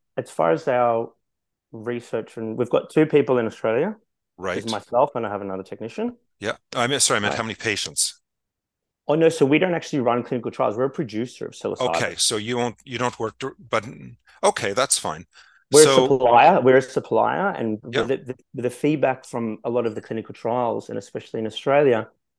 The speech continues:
Speaker 1: is it takes years for them to be able to get supply.
Speaker 2: Of course. No,
Speaker 1: Because
Speaker 2: it
Speaker 1: it
Speaker 2: does,
Speaker 1: is.
Speaker 2: right? It's,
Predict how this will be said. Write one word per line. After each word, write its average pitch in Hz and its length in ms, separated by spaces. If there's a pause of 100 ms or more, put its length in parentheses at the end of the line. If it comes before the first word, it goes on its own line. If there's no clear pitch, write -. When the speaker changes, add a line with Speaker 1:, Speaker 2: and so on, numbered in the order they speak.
(120)
Speaker 1:
is 113 100
it 123 140
takes 135 220
years 117 420
for - 120
them 98 180
to - 100
be 95 80
able 90 180
to 95 120
get 92 140
supply. 92 500 (480)
Speaker 2:
Of - 120
course. - 380 (300)
No, 135 200
Speaker 1:
Because 117 160
Speaker 2:
it - 40
Speaker 1:
it - 40
Speaker 2:
does, 113 140 (140)
Speaker 1:
is. - 60
Speaker 2:
right? 101 200
It's, - 360